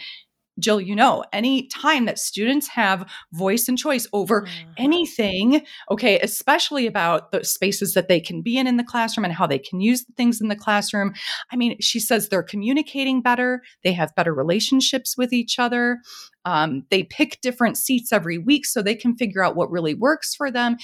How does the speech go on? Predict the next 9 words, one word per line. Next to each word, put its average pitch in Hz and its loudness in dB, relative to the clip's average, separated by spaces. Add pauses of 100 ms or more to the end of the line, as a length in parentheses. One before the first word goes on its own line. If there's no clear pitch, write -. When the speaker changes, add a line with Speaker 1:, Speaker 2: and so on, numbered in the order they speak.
(180)
Speaker 1:
She - 0
says 262 2
it's 302 -8
been 311 2
really 233 0
wonderful 202 0 (120)
to 202 0
watch 196 0 (120)
them 185 2